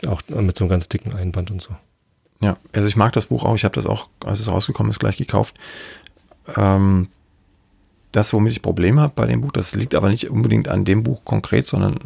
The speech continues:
Speaker 2: an vielen amerikanischen Brotbüchern, da ist unheimlich viel Text.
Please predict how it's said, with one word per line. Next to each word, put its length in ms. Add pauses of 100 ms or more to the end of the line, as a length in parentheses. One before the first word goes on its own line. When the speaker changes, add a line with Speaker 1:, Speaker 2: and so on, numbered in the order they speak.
Speaker 2:
an 200
vielen 380
amerikanischen 540
Brotbüchern, 460 (380)
da 80
ist 120
unheimlich 500
viel 140
Text. 440